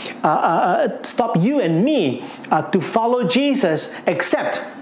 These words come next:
a self-righteous and self-sufficient attitude that you can have, that I can have. That's right. So remember, your unbelief does not disqualify you from following Jesus. You can,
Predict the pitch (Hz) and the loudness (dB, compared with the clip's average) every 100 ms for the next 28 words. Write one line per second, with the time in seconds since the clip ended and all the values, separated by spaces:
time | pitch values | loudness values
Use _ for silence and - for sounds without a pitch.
0 | - - 165 160 - 240 240 - 151 143 | -18 -2 0 0 0 0 0 0 0 2
1 | 196 202 - 165 - 156 - 226 226 170 | 0 0 0 0 0 0 0 -2 0 -2
2 | - 202 190 190 - 170 170 175 170 170 | 0 0 2 -2 -2 0 2 0 2 0
3 | 127 - - - - - - - - 131 | 0 -4 -14 -16 -18 -18 -18 -6 -2 2
4 | 165 185 151 151 131 135 139 - 120 123 | 0 0 0 2 2 2 2 0 0 -2
5 | 107 - - - - - - - 139 - | -4 -12 -18 -18 -18 -18 -18 -2 -2 0
6 | 131 - - - - - - - - 196 | -2 -2 -12 -18 -18 -16 -16 -6 0 2
7 | 185 196 170 131 - - - - - - | 2 2 2 0 -6 -12 -18 -20 -20 -20
8 | - - - - - - 160 139 254 294 | -20 -14 -10 -8 -10 -4 0 2 2 2
9 | 285 190 196 220 175 139 127 - 190 185 | 2 2 2 2 0 0 0 2 2 2
10 | 147 165 - 151 143 147 135 143 143 135 | 2 0 0 0 2 2 2 2 2 0
11 | 156 147 147 147 202 233 156 - - - | 2 2 2 2 2 2 0 -2 -8 -12
12 | - - 190 202 175 147 | -14 -4 0 2 0 0